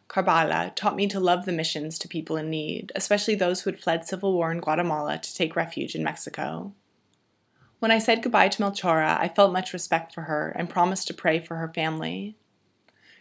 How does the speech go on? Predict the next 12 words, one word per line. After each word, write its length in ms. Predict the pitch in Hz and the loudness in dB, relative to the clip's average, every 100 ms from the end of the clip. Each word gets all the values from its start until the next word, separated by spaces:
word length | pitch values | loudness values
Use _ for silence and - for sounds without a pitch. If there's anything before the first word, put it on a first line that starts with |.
| _ | _
You 100 | 226 | 4
need 180 | 240 254 | 6 6
to 100 | 254 | 4
know 160 | 220 | 4
the 100 | 208 | 2
faces 540 | 214 175 180 - 185 175 | 0 2 2 2 -2 -2
of 60 | |
the 100 | 165 | -2
refugees 580 | 160 160 175 165 156 160 | -2 -2 -4 -2 -2 -2
in 80 | 165 | -4
our 140 | 151 | -6
countries, 800 | 160 170 160 151 160 175 - - | -6 -8 -4 -2 -2 -4 -8 -12